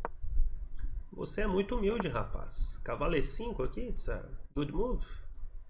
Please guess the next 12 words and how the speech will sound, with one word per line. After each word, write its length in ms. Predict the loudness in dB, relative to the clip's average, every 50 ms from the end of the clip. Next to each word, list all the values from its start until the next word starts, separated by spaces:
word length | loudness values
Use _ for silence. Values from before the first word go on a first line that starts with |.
| -10 -4 -2
Não, 300 | 2 4 4 4 4 4
né? 260 | 2 0 0 0 -2 -2 -2 -4 -8 -14 -20 -16 -10 -6
Ele 280 | -2 0 0 -2 0
toma, 320 | 2 2 4 4 4 4 2
toma 280 | 2 2 2 2 2
em 40 | 2
cavalo 360 | 4 4 4 6 6 4 4
D 120 | 4 2 0
sete, 800 | 0 0 0 2 2 2 2 0 -4 -6 -6 -6 -8 -10 -12 -14 -16 -16 _ _ _ _ _ -4 0
ataca 440 | 0 0 4 4 4 4 6 6
o 200 | 4 4 4 2
peão. 520 | 0 0 2 4 6 6 6 4 4 0